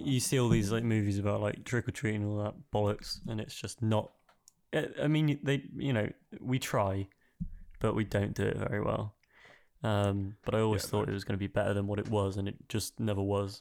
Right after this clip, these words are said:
Speaker 1: So, <laughs> um, that, and also it meant that every birthday party I had growing up as a kid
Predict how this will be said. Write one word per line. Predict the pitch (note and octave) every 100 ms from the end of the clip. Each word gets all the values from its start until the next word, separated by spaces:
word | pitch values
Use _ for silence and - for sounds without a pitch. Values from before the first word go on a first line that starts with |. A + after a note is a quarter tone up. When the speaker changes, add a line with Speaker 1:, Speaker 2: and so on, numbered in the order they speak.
| _
Speaker 1:
So, | - A2 G#2 G#2 - - - - B2
<laughs> | G2+ - _ _ -
um, | G#2 G2+ G#2 G#2+ _ -
that, | B2+ B2
and | A2
also | A2 G2+ - G2+ G2+ G2+ - _ _ _ _
it | A#2
meant | A2 A2 A2
that | A2
every | G#2 G#2 G#2 G2+ - _ _ _ _
birthday | A#2 A2+ A2
party | - G#2+ A2
I | G#2
had | G2+
growing | - A2 G#2+
up | G2+ -
as | G2+
a |
kid | - A#2 G2